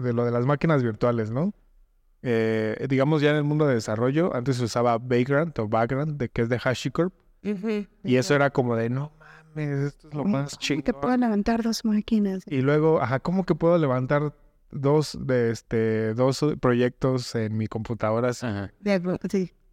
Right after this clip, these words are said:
Speaker 1: Y, y eso fue un madrazo. Yo cuando lo conocí dije, "No mames, esto está", y así un año después,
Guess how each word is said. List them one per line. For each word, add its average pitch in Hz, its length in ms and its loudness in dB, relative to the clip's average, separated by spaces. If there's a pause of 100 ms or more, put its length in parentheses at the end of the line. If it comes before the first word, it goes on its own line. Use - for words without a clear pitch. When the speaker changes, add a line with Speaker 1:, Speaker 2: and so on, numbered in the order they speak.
Speaker 1:
Y, 120 540 0
y 123 220 0
eso 131 200 0
fue 139 140 0
un 147 300 2
madrazo. 127 420 0
Yo 123 140 0
cuando 143 180 2
lo 113 100 0
conocí 110 300 -4
dije, 123 180 -2
"No 123 220 -2
mames, 131 400 0
esto 127 220 -6
está", 135 240 -4
y 127 100 -4
así 120 200 -2
un 160 120 2
año 190 160 4
después, 170 500 2